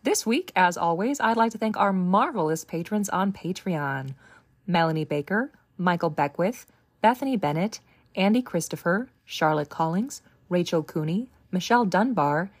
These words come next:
Alexis Diamond, James Finch, Adriana Herrera, Howard David Ingham, Emma Young, Miriam Caceres,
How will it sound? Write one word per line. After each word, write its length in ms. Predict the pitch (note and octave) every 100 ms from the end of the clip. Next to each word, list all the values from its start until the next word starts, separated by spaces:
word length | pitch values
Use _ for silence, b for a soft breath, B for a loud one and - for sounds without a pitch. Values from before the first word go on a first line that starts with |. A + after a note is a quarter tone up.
| b
Alexis 460 | - F3+ E3+ - -
Diamond, 480 | E3 D3 D3 F#3+ B3+ b b b F3+
James 420 | G3 A3+ C#4 -
Finch, 400 | - D#3+ G3 - b b b
Adriana 440 | F3+ E3+ E3+ E3 G3
Herrera, 540 | A3 F3 D3 D3 E3+ b b b
Howard 340 | - F3 F3+ G3
David 300 | F#3 G3 A3
Ingham, 440 | F3 D#3+ D3+ D#3+ - b b -
Emma 200 | F#3+ A3+
Young, 440 | G#3+ E3 D#3 D#3+ - b b
Miriam 400 | F3 F#3 G3+ G3+
Caceres, 680 | F#3 F3 G#3+ A3 E3+ F#3 -